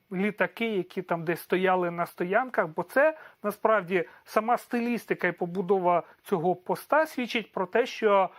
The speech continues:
Путін його переконав, що там от, е, ну, літаки стояли, нікого не чіпали, а при-, прилетіли українські дрони, знищили третину стратегічної авіації Росії і, мовляв, це ж українці, українські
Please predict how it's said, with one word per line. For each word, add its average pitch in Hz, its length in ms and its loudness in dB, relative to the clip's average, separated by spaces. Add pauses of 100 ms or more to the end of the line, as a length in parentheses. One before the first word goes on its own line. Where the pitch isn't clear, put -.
(280)
Путін 240 360 -4
його 214 240 2
переконав, 214 680 2
що - 220 -6
там 196 300 0
от, 180 220 -2 (420)
е, 180 380 -2
ну, 233 180 -2
літаки 240 460 -2
стояли, 285 640 2
нікого 214 440 -2
не 233 140 -4
чіпали, 240 600 2
а 160 140 2
при-, 190 220 0
прилетіли 208 640 0
українські 208 540 -2
дрони, 202 500 0 (400)
знищили 226 680 0
третину 214 520 -4
стратегічної 208 800 -4
авіації 202 580 0 (300)
Росії 202 880 -2
і, 196 40 -6
мовляв, 190 560 0 (300)
це 185 220 -2
ж - 220 -4
українці, 190 1000 -2
українські 180 720 -4